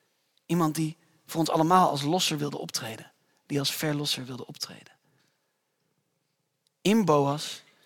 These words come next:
door Boas heen krijgen we een doorkijkje naar de toekomst toe. Naar Jezus zelf. Degene die voor ons de verlosser wil zijn. En hij doet niks fout.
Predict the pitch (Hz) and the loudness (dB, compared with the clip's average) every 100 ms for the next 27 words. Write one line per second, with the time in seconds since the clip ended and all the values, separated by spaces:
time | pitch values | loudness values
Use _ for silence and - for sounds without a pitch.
0 | _ _ _ _ 147 180 185 180 160 139 | _ _ _ _ 0 2 6 6 4 2
1 | 139 156 147 139 135 131 135 165 180 - | -2 -2 -4 -4 -6 -6 -4 -2 -2 0
2 | 143 139 - 135 - _ _ _ _ _ | -2 -2 -8 -10 -14 _ _ _ _ _
3 | _ _ _ - 147 143 160 - - - | _ _ _ -10 -10 -10 -12 -12 -12 -14
4 | - _ _ _ _ _ _ _ _ _ | -18 _ _ _ _ _ _ _ _ _
5 | - 135 131 127 127 - - - - _ | -4 -2 0 -2 -4 -6 -8 -16 -20 _
6 | - - _ _ _ _ - 139 135 127 | -20 -20 _ _ _ _ -4 -2 -2 -4
7 | 131 127 127 - - - 131 156 135 123 | -8 -10 -10 -12 -14 -14 -6 -2 -2 -4
8 | _ _ _ _ _ _ _ _ - 123 | _ _ _ _ _ _ _ _ -10 -8
9 | - - _ _ _ _ _ _ _ _ | -8 -12 _ _ _ _ _ _ _ _
10 | _ 131 123 110 - _ _ _ _ _ | _ -10 -10 -10 -16 _ _ _ _ _
11 | _ _ _ _ _ _ - 127 147 123 | _ _ _ _ _ _ -8 -4 -4 -4
12 | 147 - - - | -4 -4 -6 -12